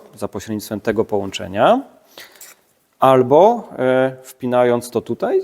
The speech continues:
wpinamy do gniazda U S B, e, które gdzieś tam na kierownicy czy w motocyklu oryginalnie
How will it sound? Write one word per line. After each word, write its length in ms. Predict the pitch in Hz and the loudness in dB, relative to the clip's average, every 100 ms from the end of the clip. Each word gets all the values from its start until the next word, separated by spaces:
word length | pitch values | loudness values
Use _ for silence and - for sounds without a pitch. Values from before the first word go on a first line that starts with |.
| - - | -6 -18
wpinamy 440 | - 208 185 180 | -6 0 2 2
do 120 | 156 | 2
gniazda 420 | 139 139 135 135 | 2 2 4 2
U 180 | 135 127 | 4 2
S 120 | 117 | 2
B, 280 | 104 117 120 - - - - - _ - | 2 2 2 0 -4 -6 -14 -20 _ -10
e, 640 | 117 110 110 110 107 110 | -6 -4 -2 -2 -2 -4
które 300 | 107 - 120 | -6 -2 -2
gdzieś 180 | 104 110 | 0 -2
tam 120 | 117 | -2
na 100 | 110 | -2
kierownicy 520 | - 113 107 113 - 107 | -2 -4 -2 -4 -6 -12
czy 120 | 104 | -8
w 40 | |
motocyklu 520 | 110 110 - 113 110 | -8 -8 -10 -8 -4
oryginalnie 680 | 107 98 107 107 104 104 | -4 -2 -2 0 0 -4